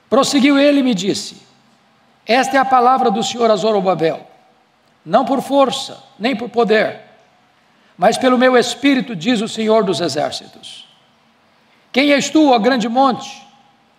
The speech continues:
Diante de Zorobabel serás uma campina, porque ele colocará a pedra de remate em meio a aclamações. Haja graça e graça para ela." Novamente me veio a palavra do Senhor dizendo:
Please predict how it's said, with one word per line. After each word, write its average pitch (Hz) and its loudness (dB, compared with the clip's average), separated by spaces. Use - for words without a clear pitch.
Diante 202 0
de 175 -10
Zorobabel 202 2
serás 240 2
uma 214 -2
campina, 180 -6
porque 185 -2
ele 262 4
colocará 247 4
a 240 2
pedra 240 0
de 208 -4
remate 220 0
em 226 -4
meio 247 0
a 226 4
aclamações. 220 -2
Haja 220 0
graça 269 -2
e 226 -12
graça 202 -2
para 170 0
ela." 151 -4
Novamente 262 2
me 269 0
veio 269 2
a - -2
palavra 247 2
do 233 -4
Senhor 240 -2
dizendo: 190 -4